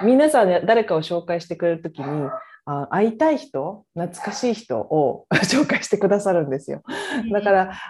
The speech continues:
Speaker 1: あの、北海道にいるお-、お友達はきっとすごく恋しいと思ってると思うんですよ、ちかさんのこと。うん。
Speaker 2: うん。
Speaker 1: なので、そんな、あの、お友達のことを考えながら、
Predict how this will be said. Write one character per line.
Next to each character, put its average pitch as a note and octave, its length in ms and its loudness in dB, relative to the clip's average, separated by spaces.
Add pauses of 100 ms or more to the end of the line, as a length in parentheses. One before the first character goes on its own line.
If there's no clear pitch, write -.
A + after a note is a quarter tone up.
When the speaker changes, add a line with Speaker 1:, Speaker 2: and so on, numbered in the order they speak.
Speaker 1:
あ F#3 260 4
の、 E3+ 600 0
北 G#3+ 300 -2
海 C4+ 140 4
道 A3 160 -2
に C4+ 280 -6
い A#3+ 60 -6
る C4 500 -4
お-、 D#3+ 100 -8 (320)
お D#3+ 80 -10
友 D#3 200 -6
達 D3+ 280 -6
は G3+ 200 2
き - 180 -14
っ - 80 -20
と D#3+ 520 -2
す - 120 -10
ご E3 120 -10
く - 100 -20
恋 F3+ 220 -2
し G3 80 -4
い G#3+ 80 -4
と G3+ 80 2
思 E3+ 100 0
っ D#3+ 80 -8
て - 60 -2
る C#3 80 -2
と - 80 -10
思 C#3 120 -8
う - 20 -10
ん - 20 -10
で B2+ 80 -6
す - 100 -12
よ、 C3+ 60 -6
ち - 100 -18
か C#3 120 -16
さ C#3 120 -16
ん - 80 -16
の - 80 -20
こ C3 120 -20
と。 B2+ 220 -14 (400)
う F3 60 -6
ん。 D#3+ 260 -6
Speaker 2:
う G3+ 40 -8
ん。 G3+ 100 -8
Speaker 1:
な G3 160 -2
の D#3+ 180 -4
で、 E3 320 2 (180)
そ G#3 180 -2
ん G#3 100 2
な、 G3+ 400 -2
あ F#3 80 -2
の、 F3 160 -2
お E3+ 80 -4
友 G3 200 -6
達 F#3+ 200 -4
の F#3+ 80 -8
こ F#3+ 80 -8
と E3 140 -8
を D#3+ 40 -10
考 G#3+ 340 -6
え G#3+ 120 0
な G#3+ 140 -2
が F#3+ 140 -2
ら、 F3 360 -2